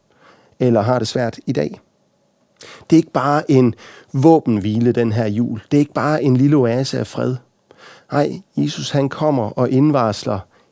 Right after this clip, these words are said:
en evig fred. Kommer og indvarsler et fredsrige, hvor sorg og smerte og savn og skam slet ikke skal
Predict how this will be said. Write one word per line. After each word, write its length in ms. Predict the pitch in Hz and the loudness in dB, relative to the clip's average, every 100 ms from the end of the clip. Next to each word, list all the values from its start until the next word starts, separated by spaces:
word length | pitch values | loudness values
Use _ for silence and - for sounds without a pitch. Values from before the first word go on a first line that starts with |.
| _ | _
en 160 | 135 127 | 2 2
evig 320 | 147 175 165 | 2 0 -2
fred. 260 | 131 - 98 101 _ _ _ _ _ _ _ _ _ - - _ _ | -4 -8 -10 -14 _ _ _ _ _ _ _ _ _ -20 -20 _ _
Kommer 260 | - 151 131 | 0 2 2
og 400 | - 117 110 - - - _ - | 0 -2 -2 -4 -20 -20 _ 0
indvarsler 640 | 139 160 120 113 - 117 - | 2 4 2 0 -2 -4 0
et 160 | 117 | -2
fredsrige, 1040 | - - - 135 147 - - 127 139 151 123 - | -2 -12 -6 -2 -2 -4 -4 -2 0 0 -2 -6
hvor 220 | 127 117 | -2 -2
sorg 420 | - 147 135 117 | -2 -2 -2 -2
og 100 | 117 | -4
smerte 400 | - 117 131 139 | -4 -4 -2 -4
og 140 | 135 117 | -4 -6
savn 360 | 139 135 117 - | -4 -4 -4 -8
og 80 | |
skam 340 | - 139 135 135 - - | -6 -4 -4 -6 -16 -16
slet 240 | - 139 | -2 -2
ikke 140 | 127 - | -2 -6
skal 180 | - | -8